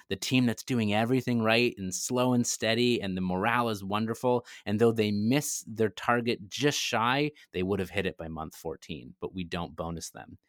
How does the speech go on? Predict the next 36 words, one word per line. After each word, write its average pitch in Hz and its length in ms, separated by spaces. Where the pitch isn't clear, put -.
even 110 260
though 104 140
they're 95 100
doing 95 420
all 92 240
of 90 80
the 90 120
right 85 280
inputs. - 560
When 98 140
we 101 120
focus 123 420
too 117 140
heavily 101 320
on 95 100
a 92 40
finite 92 460
mindset, 95 480
we 98 80
focus 101 320
too 98 140
heavily 92 320
on 107 100
outputs 120 640
rather 95 200
than 90 180
focusing 90 460
on 87 80
the 90 160
inputs 131 440
that 120 280
get 151 220
us 135 200
to 98 100
those 82 240
outputs. - 540